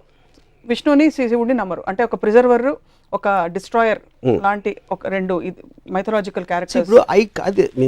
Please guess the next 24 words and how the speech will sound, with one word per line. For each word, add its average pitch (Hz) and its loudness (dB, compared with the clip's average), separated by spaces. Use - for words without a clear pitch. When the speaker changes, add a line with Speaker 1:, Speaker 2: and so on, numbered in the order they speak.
Speaker 2:
mythological 185 4
క్యారెక్టర్స్ 165 -2
అనేది 185 0
కరెక్ట్ 151 -2
వర్డ్ 110 2
అది. - -20
ఎలిమెంట్స్ 185 2
ఇప్పుడు, 139 -10
ఇప్పుడు 170 -6
నాకు 165 -2
స్వామి 185 4
అయ్యప్ప 156 2
ఉంది. 69 -20
ఇప్పుడు 180 -2
విష్ణువు 247 2
ఒక - -2
దేవత 180 4
రూపంలో 156 2
వెళ్ళి 120 -2
వాళ్ళు 123 2
ఆ 110 -8
మర్దన 147 2
చేస్తా 143 -4
ఉంటే 98 -8